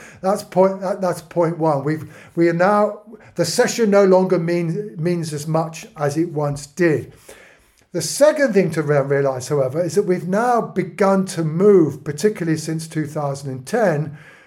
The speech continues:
to not necessarily having yearly sessions. So after the two thousand and ten election, we actually had a session that lasted for two years. And you're right, the session that's finally now been concluded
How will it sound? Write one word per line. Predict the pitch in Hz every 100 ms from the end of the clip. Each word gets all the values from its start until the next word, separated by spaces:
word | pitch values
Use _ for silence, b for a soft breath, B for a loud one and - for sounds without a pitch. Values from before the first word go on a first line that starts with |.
| B _ -
to | 202
not | 185 208 220 214
necessarily | 170 165 170 180 160 160
having | 151 151 156
yearly | 151 147 147
sessions. | 156 240 226 - 143 131
So | 196 170 151 B B B B B B B _ _
after | - 190 190
the | 202
two | - 180
thousand | 165 170 160 156
and | 151 143
ten | 196 233
election, | 165 139 165 156
we | 175
actually | 202 190 175
had | 170
a |
session | - 185 170 180 160
that | 175
lasted | 160 151 175 156
for | 170
two | 165 - - 240
years. | 214 220 220 123 101 - - B B B B 160
And | 165
you're | 160 160
right, | 160 240 214 165 - - 143
the | 147
session | 147 220 214 202 160
that's | 165 180
finally | - 165 196 208 160
now | 143 143
been | 147 143
concluded | 143 135 165 180 165 120 135